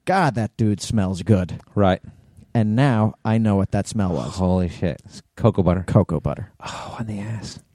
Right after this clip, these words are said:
Speaker 1: Cocoa, his ass
Speaker 2: Wow.
Speaker 1: had cocoa butter.
Speaker 2: Is that, that's, that's like the, um, the Sting smell, right?
Speaker 1: It's the photo.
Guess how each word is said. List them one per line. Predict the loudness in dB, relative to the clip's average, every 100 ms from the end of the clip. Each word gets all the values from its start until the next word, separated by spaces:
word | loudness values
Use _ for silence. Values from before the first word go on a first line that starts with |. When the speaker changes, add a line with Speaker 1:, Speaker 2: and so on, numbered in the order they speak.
| -8
Speaker 1:
Cocoa, | -6 -6 -2
his | 2 2 2
ass | 0 0 -4 -10
Speaker 2:
Wow. | -2 0 4 4 2
Speaker 1:
had | 0 2
cocoa | 2 2 0
butter. | -4 -6 0
Speaker 2:
Is | 0 2
that, | 2 0 _
that's, | 0 0 0 -10 -2
that's | 0 0 0
like | 0 0
the, | 2 4 4
um, | 2 -2 -8 -20 -20 _ _ _ _
the | -2
Sting | 0 2 2 2
smell, | 2 2 4
right? | 4 2 -2 _ _ _ _ -20 -20 _ -20 _ -4
Speaker 1:
It's | -4 -6 -20 _ -20 -20 _ -20 -14
the | -6 -4
photo. | -2 0 2 2